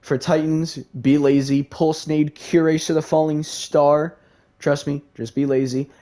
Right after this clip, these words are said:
And then for Hunters, you have Blade Barrage, Star Eater Scales, and then obviously Fusion Nades. And that's what you would do for each thing. Um, and, and then, and that's really it. That is, uh, two-man Atheon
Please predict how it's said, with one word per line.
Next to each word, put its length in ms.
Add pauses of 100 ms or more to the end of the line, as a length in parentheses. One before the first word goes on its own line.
(160)
And 160
then 140
for 180
Hunters, 580
you 140
have 460
Blade 240
Barrage, 560
Star 280
Eater 200
Scales, 580
and 260
then 360 (400)
obviously 800 (240)
Fusion 400
Nades. 340 (220)
And 160
that's 160
what 120
you 100
would 120
do 300 (180)
for 180
each 220
thing. 320 (320)
Um, 460 (880)
and, 160
and 160
then, 160
and 340
that's 240
really 220
it. 160
That 160
is, 200
uh, 360 (500)
two-man 360
Atheon 440